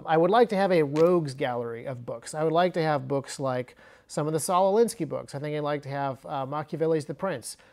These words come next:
The Communist Manifesto, stuff like that, because I, I also think that it's important that we know what the enemy is talking about. We know what the opposition is saying. We're familiar with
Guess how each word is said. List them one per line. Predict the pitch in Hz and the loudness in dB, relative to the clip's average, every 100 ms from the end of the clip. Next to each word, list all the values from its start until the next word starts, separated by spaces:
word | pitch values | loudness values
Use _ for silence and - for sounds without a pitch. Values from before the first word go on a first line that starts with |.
| - | -12
The | |
Communist | 151 180 185 180 185 | -2 0 2 -2 -2
Manifesto, | 175 165 185 175 - 120 | -2 -2 -2 -4 -4 -8
stuff | - 196 175 | -6 -4 -2
like | 160 143 | 0 0
that, | - 131 131 | 0 -4 -2
because | 160 180 160 | -2 2 4
I, | 160 165 | 4 2
I | 156 175 | 0 -2
also | - 247 285 214 180 | 6 10 10 10 2
think | 175 160 | 0 -2
that | 165 160 | 0 0
it's | - | 0
important | 151 - 151 135 135 - - - - | -6 -2 -2 -2 -4 -14 -20 -20 -12
that | 139 151 156 160 - 269 | 0 2 4 0 -6 -12
we | 247 143 147 170 175 180 180 170 | -10 -8 -2 0 2 2 2 2
know | 190 226 208 | 2 6 6
what | 196 180 175 | 6 4 0
the | 175 170 | -2 -6
enemy | 165 165 156 | -4 -2 -2
is | 143 | -2
talking | - 143 143 | -2 -4 -4
about. | 131 127 139 | -6 -6 -6
We | 151 | -4
know | 156 | 0
what | 156 | 0
the | 143 | 0
opposition | 139 143 139 135 143 | -4 -4 -6 -8 -8
is | 127 | -10
saying. | 139 127 123 | -8 -8 -6
We're | 139 | -6
familiar | 151 175 170 190 190 180 170 | -4 -4 -2 0 2 2 2
with | 147 147 - | 0 -4 -6